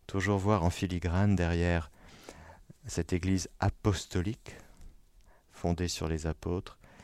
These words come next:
le mystère de Marie, qui, bien sûr, en qui il n'y a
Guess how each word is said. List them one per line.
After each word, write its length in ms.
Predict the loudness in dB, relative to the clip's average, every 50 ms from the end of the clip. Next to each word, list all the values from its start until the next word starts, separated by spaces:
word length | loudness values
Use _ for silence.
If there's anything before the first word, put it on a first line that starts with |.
| -20 -20 -20 _ _
le 60 | 0
mystère 400 | 0 0 0 0 -2 -2 -2 0
de 80 | 0 0
Marie, 540 | 0 2 0 0 -2 -4 -8 -12 -14 -18 -20 -20 -20 -20 -20 -20 _ -20 _ _
qui, 180 | -10 -4 -4 -4
bien 220 | 0 2 2 2
sûr, 480 | 2 0 0 2 4 4 2 2 -2 -12 -20 -20 -20 -20 -20 -20 -20 -20 -4 4
en 120 | 6 6 6
qui 260 | 6 2 0 0 0 0
il 160 | 0 2 4
n'y 160 | 4 6 4
a 180 | 4 2 0